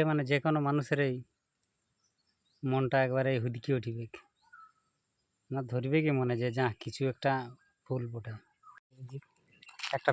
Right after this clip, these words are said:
বর্ষা, বর্ষা হওয়ার পরে এই ফুলগুলা ফুটতে শুরু করে। এই যে এখানে আছে, ওতে একটা সারি দিয়ে লাগানো আছে। এই যে আরেকটা, এটা সম্পূর্ণ ফুটে না এখনো,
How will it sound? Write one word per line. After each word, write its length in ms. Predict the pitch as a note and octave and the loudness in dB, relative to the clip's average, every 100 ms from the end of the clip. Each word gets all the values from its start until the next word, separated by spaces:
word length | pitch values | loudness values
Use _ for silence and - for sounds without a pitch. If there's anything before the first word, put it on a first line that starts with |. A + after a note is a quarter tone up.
| B2 | 2
বর্ষা, 360 | C3 A#2+ - C#3+ C3 | 0 -2 2 4 6
বর্ষা 300 | C3 C3+ - | 4 4 6
হওয়ার 240 | C#3+ D3+ D3 | 6 6 4
পরে 200 | C#3 D3 D#3+ | 6 6 6
এই 80 | C#3 | 6
ফুলগুলা 380 | - C3+ C3+ D3+ D#3+ _ _ _ - _ | 2 0 2 2 2 _ _ _ -20 _
ফুটতে 280 | C3 - C#3+ | -4 2 2
শুরু 160 | - C3 | 2 0
করে। 140 | - B2 B2+ | -2 -4 -2
এই 40 | |
যে 60 | B2+ | -2
এখানে 200 | B2 C3 B2+ | -2 0 0
আছে, 160 | - C#3+ D3+ - - _ - - | -2 -6 -6 -14 -20 _ -16 -6
ওতে 120 | C3+ C3 | -2 0
একটা 140 | B2+ A#2+ | -2 2
সারি 200 | B2+ C3+ | 4 4
দিয়ে 240 | B2+ C#3 D3+ D#3+ _ A#2+ | 4 4 2 0 _ 0
লাগানো 300 | B2 C3 C3 B2+ | 4 6 6 4
আছে। 180 | - C#3+ E3 - | 2 -4 -4 -6
এই 60 | A#2+ | 0
যে 60 | B2 | 2
আরেকটা, 220 | B2 - B2+ | 2 0 0
এটা 120 | B2+ | 2
সম্পূর্ণ 380 | B2+ C3 - C3 B2 | 2 0 0 0 0
ফুটে 200 | - C3 C3+ | 0 0 2
না 40 | B2+ | 0
এখনো, 200 | A#2+ | -4